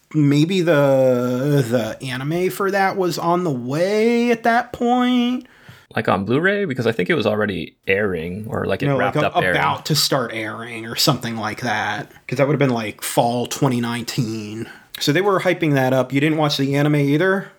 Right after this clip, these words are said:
Speaker 2: Um, I thought about it, but, like, these Mobage projects that when they get adapted into anime, they're, like, they're very serviceable. They, they're, like, really inoffensive,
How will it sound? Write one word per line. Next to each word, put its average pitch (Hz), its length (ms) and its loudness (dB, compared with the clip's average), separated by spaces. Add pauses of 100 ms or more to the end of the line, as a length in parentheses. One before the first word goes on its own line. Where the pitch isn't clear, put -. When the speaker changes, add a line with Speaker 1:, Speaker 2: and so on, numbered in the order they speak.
(520)
Speaker 2:
Um, 170 880 0
I 233 80 -2
thought 143 340 0
about 190 320 -4
it, 196 340 -2
but, 117 380 0
like, 139 220 0
these 196 180 -2
Mobage 117 460 0
projects 92 640 -2
that 95 220 2
when 98 100 0
they 98 80 0
get 104 160 4
adapted 98 420 2
into 98 240 -2
anime, 92 380 -4
they're, 104 120 0
like, 110 120 2
they're 123 80 2
very 165 180 2
serviceable. 165 680 0
They, 120 180 2
they're, 113 220 0
like, 110 180 0
really 117 300 2
inoffensive, 110 800 -2